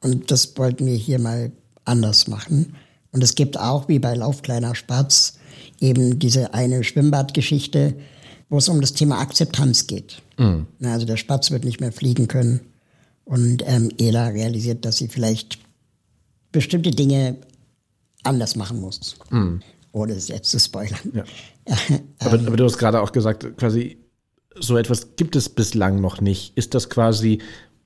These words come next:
Speaker 2: bleibt dieser Auftrag, dass eben ihr beide als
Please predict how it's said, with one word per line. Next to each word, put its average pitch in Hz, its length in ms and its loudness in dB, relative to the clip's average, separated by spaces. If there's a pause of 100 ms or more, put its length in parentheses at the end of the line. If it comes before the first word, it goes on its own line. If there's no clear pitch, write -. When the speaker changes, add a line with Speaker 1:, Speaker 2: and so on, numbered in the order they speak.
(120)
Speaker 2:
bleibt 113 540 0
dieser 110 560 2 (320)
Auftrag, 127 1000 -2 (640)
dass 110 220 0
eben 113 420 4 (300)
ihr 131 240 4
beide 135 600 2
als 107 340 -2